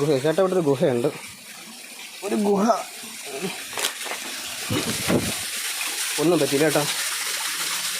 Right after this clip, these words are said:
ദേ, ഈ വിറവൊന്നും ഒടിഞ്ഞതാണ് കേട്ടോ. ഒടിഞ്ഞപ്പോൾ ഞാൻ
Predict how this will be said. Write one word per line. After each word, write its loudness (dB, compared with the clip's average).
ദേ, 4
ഈ 6
വിറവൊന്നും 6
ഒടിഞ്ഞതാണ് 4
കേട്ടോ. 2
ഒടിഞ്ഞപ്പോൾ 4
ഞാൻ 6